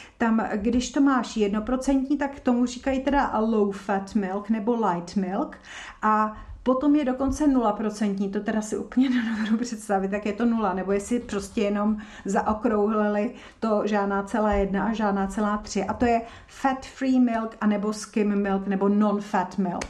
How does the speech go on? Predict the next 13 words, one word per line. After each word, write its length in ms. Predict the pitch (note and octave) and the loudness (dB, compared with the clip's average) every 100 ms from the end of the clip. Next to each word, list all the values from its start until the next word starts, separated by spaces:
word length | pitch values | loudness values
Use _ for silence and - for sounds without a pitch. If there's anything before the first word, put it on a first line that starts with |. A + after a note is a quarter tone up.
| - - | -10 -4
Tak 180 | F#3 F#3+ | -4 -2
to 100 | G#3+ | -2
je 80 | F#3+ | -2
úplně 360 | - A3 G#3 | -2 0 0
jako 400 | F#3+ G3 F3+ F#3 - - - | 0 -2 -2 -4 -10 -8 -2
echt 380 | G#3 G3 - - - | -2 -2 -6 -18 -12
prostě. 500 | G3 F#3 - G3 F#3 - - - - - - | -10 -10 -4 -4 -4 -10 -20 -20 -20 -20 -8
Eh, 340 | G3 G3 G3 F3+ - | -4 -2 -2 -6 -6
prakticky 520 | G#3+ - G#3 - G3 | -6 -2 -4 -2 -2
žádný 420 | G3 F#3 F#3 G3 F#3+ | 0 0 2 0 0
tuk 200 | F#3+ G3 | -6 -6
tam 240 | - F#3+ F#3+ | -2 2 4
není, 420 | F#3 F#3 F3+ | 2 0 -8